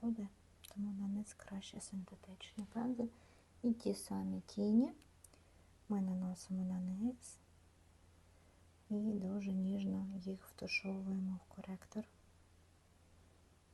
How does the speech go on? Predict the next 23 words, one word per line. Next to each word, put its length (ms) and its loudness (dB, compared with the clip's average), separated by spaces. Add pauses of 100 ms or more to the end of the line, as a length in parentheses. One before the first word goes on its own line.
(1200)
І 60 0
робимо 500 -4
так 180 -14
само 420 -2 (140)
з 120 -16
другої 320 -8
сторони. 340 -14 (460)
Дуже 160 2
така 280 6
цікава 400 8
історія, 680 8
коли 340 10
ви 440 8 (220)
на 220 8
тіні 520 6
наносите 640 8
те 200 8
саме, 400 8
що 220 2
ви 100 4
наносите 580 2
на 140 0
скули. 480 0